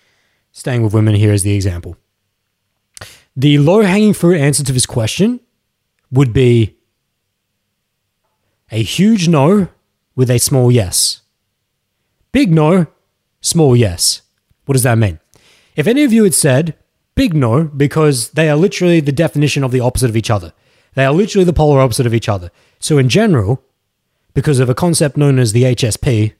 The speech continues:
which is one of my concepts called the habitual state paradigm, whatever you spend most of your time doing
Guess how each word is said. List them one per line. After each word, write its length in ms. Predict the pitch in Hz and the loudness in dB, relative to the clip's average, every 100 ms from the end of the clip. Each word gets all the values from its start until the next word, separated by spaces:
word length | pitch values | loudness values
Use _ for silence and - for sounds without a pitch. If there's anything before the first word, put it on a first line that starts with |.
| _ _ | _ _
which 100 | _ | _
is 60 | - | -12
one 80 | 107 | -8
of 40 | |
my 100 | 110 | -6
concepts 420 | 107 113 110 110 | -2 -2 0 -2
called 300 | - 107 101 | -4 -8 -8
the 80 | 117 | -6
habitual 320 | 107 117 127 | -2 -2 0
state 220 | 117 143 120 | -2 -2 -2
paradigm, 460 | 113 98 95 107 - _ _ _ _ | -2 -4 -4 -8 -10 _ _ _ _
whatever 260 | 113 117 | -2 2
you 80 | 139 | 2
spend 280 | 139 156 131 | 0 0 0
most 200 | 127 - | 0 0
of 80 | 127 | 2
your 140 | 139 | 2
time 280 | 135 127 123 | 0 0 0
doing 360 | 110 101 101 | 0 0 -2